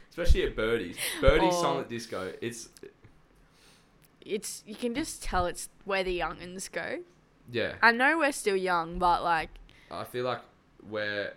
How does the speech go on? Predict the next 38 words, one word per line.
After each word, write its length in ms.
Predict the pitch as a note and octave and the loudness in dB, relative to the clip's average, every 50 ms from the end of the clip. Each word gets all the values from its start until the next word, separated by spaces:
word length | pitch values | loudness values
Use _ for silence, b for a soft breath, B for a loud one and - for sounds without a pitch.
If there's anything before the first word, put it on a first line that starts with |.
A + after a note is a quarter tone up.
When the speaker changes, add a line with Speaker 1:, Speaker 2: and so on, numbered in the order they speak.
| - _ | -14 _
Speaker 1:
almost 540 | - A2 A2 G#2+ G#2 G2+ G2+ G2 G2+ - - - | -8 -6 -6 -6 -6 -6 -8 -8 -10 -10 -2 2
Speaker 2:
I'm 200 | G#3+ A3+ B3 A#3+ | 4 4 4 4
over 280 | - - E3 F3+ F3+ F3+ | 0 -4 -2 -2 -2 0
Speaker 1:
we're 80 | F3+ F3+ | 0 0
not 200 | F3 E3+ E3 D#3 | 2 2 2 2
Speaker 2:
that. 100 | - D3+ | 0 -4
Speaker 1:
the 60 | - - | -6 -4
first 400 | - A#2 A2+ A#2 A2 - - - | -4 -2 -2 -2 -2 -4 -8 -8
gen, 400 | - G2+ F#2+ G2+ G#2 G#2+ G#2 G#2+ - | -8 -8 -8 -8 -8 -10 -14 -16 -14
the 80 | G#2+ | -16
fresh 380 | G2 - - F#2+ F#2 - - - | -16 -12 -10 -10 -10 -10 -10 -12
gen 180 | - G2 G2+ G2+ | -10 -10 -8 -8
in 140 | G2+ G2 - | -8 -10 -10
town 140 | - G3 G3+ | -8 -6 -2
Speaker 2:
No. 60 | G3 | -2
Speaker 1:
anymore. 600 | F#3 F#3 F#3 F#3 F3+ F3+ F3+ F3 E3+ D#3+ D3+ B2 | 0 0 -2 -2 -2 -4 -4 -4 -4 -4 -4 -4
Like, 200 | G#2 G2+ - - | -6 -6 -6 -6
that 140 | - A2 E2+ | -6 -6 -6
you 120 | A2 A#2+ A#2+ | -6 -8 -8
can 160 | B2 C3+ B2+ | -8 -10 -10
tell 240 | B2+ - A2+ A2+ A#2 | -10 -8 -6 -6 -6
the 80 | A#2+ | -6
fresh 280 | B2+ - - B2 A2 - | -8 -8 -8 -8 -8 -8
eighteen-year-olds 800 | F#2+ F2+ F#2 F#2 - F#2+ F#2 F#2+ F#2 F2 E2+ E2+ F#2 G#2 - - | -8 -10 -10 -10 -10 -10 -10 -10 -10 -10 -8 -8 -8 -8 -8 -10
and 120 | G#2 F#2+ | -10 -10
they're 80 | F#2 F2+ | -10 -10
just 160 | - - G3 | -12 -12 -8
Speaker 2:
You 120 | G3 G3+ G3+ | -8 -6 -6
Speaker 1:
gay 100 | G3 G3+ | -6 -8
Speaker 2:
can, 140 | - - - | -8 -10 -14
Speaker 1:
cunts. 160 | - - - - F3 | -18 -14 -12 -8 -4
Speaker 2:
they 200 | F#3 F3 E3+ - | -2 -2 -2 -2
are. 200 | - - - G#2+ - - - | -4 -8 -10 -12 -14 -8 -4
Speaker 1:
There's 180 | A2+ A#2+ A#2 | -4 -4 -2
a 40 | - | -2
lot 100 | C3+ B2+ | -2 -2
of 100 | G#2+ - | -2 -4
great 300 | - G#2+ F#2 E2+ E2 - | -6 -6 -6 -6 -6 -8